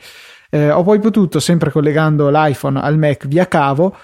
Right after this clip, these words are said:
andare a inserire questo database in, all'interno della cartella dell'applicazione reinstallata sull'iPhone. Tutto ciò mentre l'app era chiusa, così non, non le scombinavo le carte in tavola, eh,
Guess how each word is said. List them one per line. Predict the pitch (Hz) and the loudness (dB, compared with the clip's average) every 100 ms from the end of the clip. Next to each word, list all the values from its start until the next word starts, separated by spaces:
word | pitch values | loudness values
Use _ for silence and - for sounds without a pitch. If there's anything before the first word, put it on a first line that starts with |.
| _ - | _ -2
andare | 180 185 165 156 - | 2 4 4 2 2
a | 151 143 139 - | 0 0 0 0
inserire | 180 - 202 190 147 139 | 0 2 2 4 2 0
questo | - 170 - | 0 -2 2
database | 156 147 196 165 160 165 185 202 - - | 0 2 2 4 4 4 4 2 0 -6
in, | - 190 180 - | 0 2 2 2
all'interno | 165 202 214 160 170 | 2 4 4 2 2
della | 165 147 | 2 0
cartella | 160 - 151 156 | -2 0 0 2
dell'applicazione | 147 143 151 185 - 147 143 147 - | 0 0 -2 -2 -2 -2 0 -2 -2
reinstallata | 147 143 151 143 139 | -2 -2 0 -2 -2
sull'iPhone. | 143 147 143 135 127 139 139 _ - _ | -2 0 0 0 -2 -4 -4 _ -20 _
Tutto | 185 185 | 0 2
ciò | 185 | 2
mentre | 175 160 156 147 | 2 2 2 2
l'app | 147 147 - | 2 0 0
era | 139 165 | 0 0
chiusa, | - 233 226 | 2 2 2
così | - 139 123 | 0 -2 -4
non, | 127 123 82 127 | -4 -6 -6 -4
non | 135 | -2
le | 131 131 | -2 -4
scombinavo | - 147 143 143 139 135 | -4 -4 -2 0 0 0
le | 135 | -2
carte | 147 143 180 | -2 -2 0
in | 220 | 0
tavola, | 147 135 147 185 - - - - _ | 0 0 0 -2 -6 -20 -20 -20 _
eh, | 156 143 139 | 0 2 2